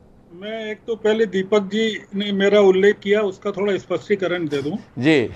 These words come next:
Speaker 1: कि, कि देश, अ, संघ और भाजपा को एक ही मानता है।
Speaker 2: जी।
Speaker 1: मैं अलग-अलग मानता हूं।
Speaker 2: जी।
Speaker 1: मतलब देश की नजरों में वो मानते हैं कि ये तो सब मिले जुले लोग हैं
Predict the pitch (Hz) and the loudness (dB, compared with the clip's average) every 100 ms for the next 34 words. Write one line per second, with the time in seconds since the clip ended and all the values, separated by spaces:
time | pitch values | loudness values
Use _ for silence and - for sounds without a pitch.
0 | - - 220 233 _ 240 240 233 - 156 | -16 -8 -6 -6 _ -2 0 0 -2 -10
1 | 135 180 277 285 - - _ - 220 233 | 4 6 6 4 -4 -16 _ -10 -4 -4
2 | 226 - 214 254 262 240 233 214 156 202 | -4 -4 -4 -2 0 0 0 -4 -4 -4
3 | 208 233 233 247 - 190 214 226 185 131 | -2 -2 -2 -4 0 2 2 0 -4 -4
4 | 120 120 110 - - - _ 127 156 131 | -8 -10 -14 -16 -20 -20 _ -4 -2 -2
5 | 90 _ _ _ _ _ - 156 175 247 | -6 _ _ _ _ _ -18 -8 -2 2
6 | 262 208 202 185 170 147 127 120 107 104 | 4 2 2 0 0 -2 -4 -8 -12 -16
7 | 104 - - - 120 160 107 - - _ | -20 -20 -20 -14 -2 -2 -2 -8 -20 _
8 | _ _ _ _ 175 175 214 151 185 254 | _ _ _ _ -8 -2 -2 2 4 4
9 | - 294 240 208 247 233 175 202 285 - | 2 0 0 2 2 2 0 -2 -6 -16
10 | _ _ _ _ _ - 202 262 247 233 | _ _ _ _ _ -8 0 2 4 4
11 | 269 302 294 311 311 294 294 302 294 285 | 4 2 4 4 4 2 2 -2 0 0
12 | 262 233 254 220 233 233 202 190 139 143 | 4 6 6 2 2 2 2 0 -2 -6
13 | 214 | -6